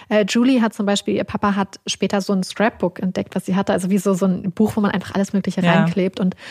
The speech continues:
Speaker 1: hat dann auch zum Beispiel entdeckt, und das wusste er gar nicht, dass seine Tochter sich zum Beispiel auch gegen Gewalt eingesetzt hat.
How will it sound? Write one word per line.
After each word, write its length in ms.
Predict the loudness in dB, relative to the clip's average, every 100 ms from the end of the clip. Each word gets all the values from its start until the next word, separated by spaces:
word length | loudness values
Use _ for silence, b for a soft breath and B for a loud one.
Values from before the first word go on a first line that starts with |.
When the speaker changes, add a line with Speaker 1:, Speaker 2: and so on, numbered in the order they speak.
| B -4
Speaker 1:
hat 160 | 0
dann 100 | 2
auch 160 | 0 -2
zum 200 | -2 0
Beispiel 420 | 2 0 0 0
entdeckt, 420 | 0 0 -2 -2
und 80 | -4
das 140 | -2
wusste 220 | -2 0 0
er 80 |
gar 100 | 0
nicht, 180 | 0 0
dass 120 | -2 0
seine 180 | 0
Tochter 300 | 0 -2 -2
sich 140 | -2 -2
zum 100 | -2
Beispiel 240 | 0 0
auch 180 | -2 0
gegen 220 | 0 0
Gewalt 360 | 2 2 2 0
eingesetzt 580 | -2 -2 -4 -8 -10 -8
hat. 180 | -8